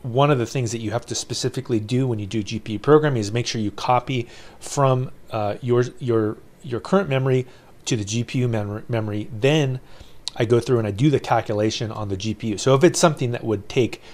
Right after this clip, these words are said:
let's say, four days, this is where you would really take advantage. But there's a cost to,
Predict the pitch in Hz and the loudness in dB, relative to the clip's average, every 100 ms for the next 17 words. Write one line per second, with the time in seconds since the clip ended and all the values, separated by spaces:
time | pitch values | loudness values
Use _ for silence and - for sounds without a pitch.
0 | - 120 - 120 104 - 120 110 110 110 | -6 -2 0 -2 -2 0 0 2 2 0
1 | 95 92 - - - - 135 - 113 113 | -2 -4 -8 -10 -12 0 0 2 0 0
2 | 107 104 104 107 98 110 104 92 107 101 | 2 0 0 -2 -2 -4 -6 -4 -4 -4
3 | 92 - 117 139 117 - 147 123 - - | -8 -6 0 2 2 2 2 2 0 -8
4 | - - 123 107 | -10 -6 -2 -2